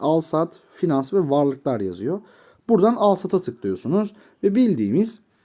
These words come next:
e, işlem paritelerini görmeye başlıyorsunuz.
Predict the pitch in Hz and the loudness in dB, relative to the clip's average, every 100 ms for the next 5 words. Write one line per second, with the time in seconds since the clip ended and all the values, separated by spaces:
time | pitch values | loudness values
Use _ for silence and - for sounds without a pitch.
0 | _ _ _ _ _ _ _ _ - - | _ _ _ _ _ _ _ _ -18 -12
1 | 104 - 180 196 190 185 139 117 104 107 | -6 -4 -2 2 2 2 -2 -2 -2 0
2 | 180 180 170 143 208 135 127 127 - 143 | 2 4 4 2 0 2 0 0 0 0
3 | - 107 170 - | 0 -6 -8 -10